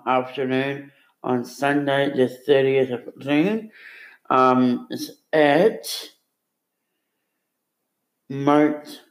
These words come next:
Warning, Mount Warning, um, dog day on Saturday, Sunday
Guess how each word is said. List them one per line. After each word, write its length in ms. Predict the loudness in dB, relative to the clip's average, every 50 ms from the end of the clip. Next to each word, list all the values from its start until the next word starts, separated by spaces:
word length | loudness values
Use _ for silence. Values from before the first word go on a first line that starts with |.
| _ _ _ _ _ _ _ _ _ _ _ -10
Warning, 840 | -6 -4 -2 2 4 4 6 6 6 4 4 2 2 -2 -4 -8 -4
Mount 360 | -4 -4 -4 -4 -6 -10 -4
Warning, 760 | 0 0 2 2 2 0 0 -2 -2 -2 -2 -4 -4 -6 -10 -18 -20 -20 -20 -20 _ _ _ _ _ _ -4
um, 500 | -2 0 0 0 0 -2 -2 -6 -8 -10 -12 -2
dog 520 | 2 4 6 6 6 4 0 -4 -10 -4 0
day 400 | 2 4 6 6 6 4 2 0
on 540 | -2 -2 0 0 0 -2 -4 -6 -10 -18 _ _ _ _
Saturday, 1160 | _ -20 -20 -20 -20 -10 -2 0 2 2 2 2 2 2 2 2 2 0 -2 -4 -8 -14 -20 -20 _ _ _ _ _ _ _ _ _ _ _ _
Sunday 840 | -2 0 2 2 2 0 2 4 4 6 6 4 2 0 -6 -14